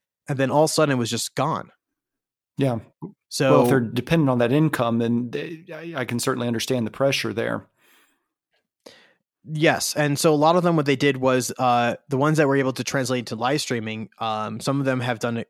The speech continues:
Speaker 1: very well in there. In fact, some of them have done better than when they were on tour, because they were actually making more money on tips and had no expenses of traveling. So they really translated well. A lot of artists have, you know, day jobs.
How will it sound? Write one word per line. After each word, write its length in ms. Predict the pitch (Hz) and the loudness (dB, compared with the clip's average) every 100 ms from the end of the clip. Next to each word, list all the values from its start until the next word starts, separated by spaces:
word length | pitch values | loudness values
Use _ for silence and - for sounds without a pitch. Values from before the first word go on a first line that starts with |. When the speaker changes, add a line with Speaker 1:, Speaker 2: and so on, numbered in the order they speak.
| - | -8
Speaker 1:
very 220 | 123 117 | -4 -2
well 220 | 117 135 | -2 -2
in 80 | 123 | -2
there. 100 | 113 | -4
In 100 | 107 | -4
fact, 220 | 120 117 | -6 -4
some 180 | - 143 | -4 -4
of 60 | |
them 160 | 131 123 | -4 -6
have 80 | 107 | -6
done 220 | 117 113 | -6 -4
better 280 | 131 143 127 | -2 0 0
than 160 | 120 | -2
when 140 | 117 113 | -4 -6
they 80 | 110 | -6
were 100 | 110 | -6
on 160 | 107 | -8
tour, 380 | - 147 123 104 | -6 -2 -2 -4
because 200 | 113 117 | -6 -6
they 60 | 117 | -4
were 200 | 113 113 - | -4 -6 -8
actually 260 | 127 - 123 | -8 -6 -6
making 280 | 113 117 | -6 -8
more 220 | 113 127 135 | -4 -2 0
money 260 | 131 127 | -2 -4
on 120 | 113 | -6
tips 400 | - 175 147 - - - _ _ | -4 -2 -2 -6 -12 -20 _ _
and 160 | 131 120 | -6 -2
had 200 | 131 123 | -2 0
no 160 | 127 | 0
expenses 680 | 127 - - 139 - 120 107 | -2 -4 -4 -4 -4 -4 -6
of 220 | - 117 | -6 -8
traveling. 540 | - 143 135 104 - - _ _ _ _ | -4 -2 -2 -4 -10 -16 _ _ _ _
So 500 | - 135 123 120 110 _ _ | -2 2 4 2 -2 _ _
they 480 | 123 120 135 156 151 - | -10 -2 2 4 2 0
really 240 | 143 131 | 0 0
translated 520 | - 123 110 117 107 | -2 -2 -2 -4 -4
well. 320 | 104 104 120 - _ _ - | -4 -4 -6 -10 _ _ -6
A 60 | 135 | 0
lot 200 | 131 160 | 4 6
of 120 | 165 | 6
artists 340 | 135 135 131 | 4 4 2
have, 460 | - 143 139 120 - _ | 0 0 0 -2 -12 _
you 120 | 143 | -4
know, 180 | 127 113 | -2 -2
day 220 | 110 120 | -2 -4
jobs. 500 | 147 110 104 135 - | -2 -2 -4 -6 -10